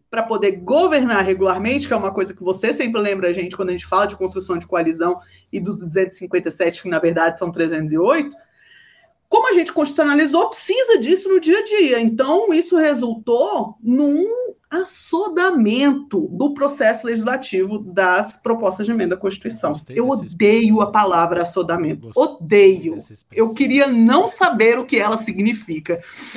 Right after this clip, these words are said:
Speaker 1: É outro dos motivos pelos quais eu não perdoo o Lira, né? Por ter
Speaker 2: É.
Speaker 1: tornado a palavra assodamento de, é, de uso corrente na língua portuguesa. A língua portuguesa não merecia isso.
Speaker 2: Não, pois é.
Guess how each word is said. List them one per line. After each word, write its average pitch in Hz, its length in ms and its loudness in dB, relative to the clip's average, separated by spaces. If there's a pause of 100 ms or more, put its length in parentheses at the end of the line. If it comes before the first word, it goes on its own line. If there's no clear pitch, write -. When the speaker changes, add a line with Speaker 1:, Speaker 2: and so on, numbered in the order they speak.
(160)
Speaker 1:
É - 360 -2
outro 392 440 6
dos 320 160 2
motivos 311 400 2
pelos 285 420 -2
quais 247 360 2
eu 247 80 0
não 254 580 2
perdoo 277 720 2
o 269 60 -2
Lira, 202 580 -2 (400)
né? 202 340 -2 (300)
Por 233 300 -4
ter 277 360 4
Speaker 2:
É. 339 60 -8
Speaker 1:
tornado 233 840 2
a 220 100 0
palavra 190 580 -2 (140)
assodamento 254 1300 0 (340)
de, 240 640 -2 (200)
é, 208 420 2
de 196 160 -8
uso 269 340 -4
corrente 226 600 0
na 226 120 -2
língua 220 280 2
portuguesa. 196 480 -2
A - 20 0
língua 214 240 -2
portuguesa 220 480 -2
não 226 180 -2
merecia 262 600 -4
isso. 131 400 -12
Speaker 2:
Não, 113 120 -20
pois 117 300 -20
é. 98 220 -20